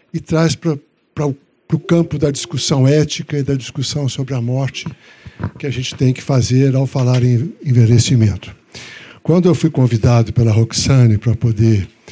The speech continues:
participar aqui hoje, eu disse a ela que eu, eu não tenho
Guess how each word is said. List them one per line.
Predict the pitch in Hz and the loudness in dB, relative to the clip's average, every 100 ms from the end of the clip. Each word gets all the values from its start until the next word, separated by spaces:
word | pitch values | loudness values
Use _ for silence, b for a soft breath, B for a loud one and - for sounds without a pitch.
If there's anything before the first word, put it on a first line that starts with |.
| B B | B B
participar | 123 - - - 120 | -2 0 -2 0 0
aqui | 113 127 | 0 0
hoje, | 123 156 143 - - B B B B B | 4 4 2 -4 -18 B B B B B
eu | 143 | -4
disse | 131 147 156 | -2 -2 2
a | |
ela | 131 135 147 | 2 2 0
que | 143 156 | -4 -4
eu, | 151 143 | -4 -4
eu | 185 147 | -2 0
não | 143 135 | 0 0
tenho | - 127 123 104 | 2 4 4 2